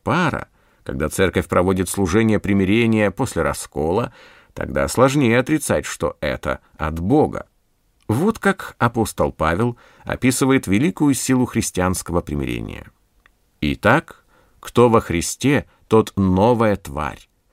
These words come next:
Древнее прошло, теперь все новое. Все же от Бога, Иисусом Христом, примирившего нас с собою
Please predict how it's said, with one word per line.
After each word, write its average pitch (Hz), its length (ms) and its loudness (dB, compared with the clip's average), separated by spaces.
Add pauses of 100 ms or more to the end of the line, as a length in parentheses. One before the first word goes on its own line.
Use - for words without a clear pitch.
(220)
Древнее 165 880 2
прошло, 92 640 -2 (200)
теперь 87 320 0
все - 520 -4
новое. 85 680 -2 (500)
Все 127 400 4
же 117 400 4 (180)
от 92 240 0
Бога, 82 680 0 (100)
Иисусом 104 580 -2
Христом, 110 600 0
примирившего 113 800 0
нас 104 300 -2
с - 80 -12
собою 85 720 -2